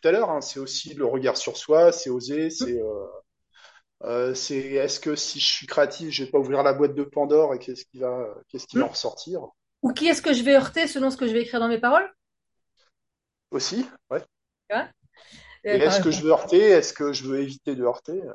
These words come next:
Speaker 1: Ouais.
Speaker 2: Voilà, c'est, il y a, il y a... parce qu'il y a, il y a aussi toute une pression sociale, euh, dans la créativité, hein, euh... ne serait-ce que, euh,
Speaker 1: Un élitisme, hein, même.
Speaker 2: Hmm. Ouais, par-, il y a, il y a, il y a une,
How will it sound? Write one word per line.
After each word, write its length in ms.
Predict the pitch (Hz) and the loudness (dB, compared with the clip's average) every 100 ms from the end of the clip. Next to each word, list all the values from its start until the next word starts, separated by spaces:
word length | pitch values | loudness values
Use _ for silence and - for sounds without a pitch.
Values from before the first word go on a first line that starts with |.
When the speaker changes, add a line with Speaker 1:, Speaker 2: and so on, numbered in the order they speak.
| - | -16
Speaker 1:
Ouais. 80 | - - _ | -18 -18 _
Speaker 2:
Voilà, 420 | 214 214 254 349 - | 0 4 4 2 -2
c'est, 920 | - 220 208 208 202 196 196 190 185 185 | -6 -2 0 0 0 -2 -6 -6 -8 -8
il 220 | 185 202 | -10 -6
y 60 | 196 | -6
a, 60 | |
il 160 | 202 202 | -6 -2
y 60 | 202 | 0
a... 100 | 185 | 0
parce 160 | 185 | -4
qu'il 100 | - | -4
y 40 | 202 | -2
a, 60 | |
il 200 | 202 - | -2 2
y 60 | 220 | 6
a 60 | |
aussi 220 | 226 220 240 | 6 4 -8
toute 200 | 269 277 | -6 -4
une 100 | 262 | -2
pression 340 | 269 - 262 | -2 -2 -4
sociale, 540 | 247 240 - 254 247 | -4 -6 0 0 2
euh, 560 | 214 202 196 190 185 160 110 - _ _ _ _ _ _ _ | 2 4 2 2 -2 -4 -10 -20 _ _ _ _ _ _ _
dans 140 | - 190 | -6 -2
la 140 | 202 | -2
créativité, 640 | 190 202 190 214 202 226 392 392 | -2 -4 -6 -8 -10 -8 -8 -6
hein, 260 | 381 330 254 | -2 0 2
euh... 520 | 226 208 196 165 - - _ - | 2 0 -2 -6 -10 -14 _ -2
ne 60 | |
serait-ce 320 | 262 339 330 - | 0 0 -2 0
que, 80 | |
euh, 720 | 294 302 240 226 214 202 196 - - - | 2 4 6 4 2 -2 -6 -8 -12 -12
Speaker 1:
Un 120 | 139 147 | -6 -4
élitisme, 560 | 147 147 226 254 - | -6 -6 -8 -8 -6
hein, 80 | 143 | -6
même. 240 | 139 117 95 _ _ _ - | -4 -8 -12 _ _ _ -4
Speaker 2:
Hmm. 100 | 269 - _ _ _ _ _ _ - - | -2 -2 _ _ _ _ _ _ -20 -2
Ouais, 140 | 254 | 2
par-, 200 | 269 220 | 4 4
il 140 | 233 233 | 4 4
y 60 | 254 | 4
a, 60 | |
il 100 | 247 | 6
y 80 | 247 | 4
a, 40 | |
il 100 | 254 | 2
y 60 | 233 | 2
a 20 | |
une, 720 | 302 277 254 233 226 220 - | 2 4 6 8 8 6 0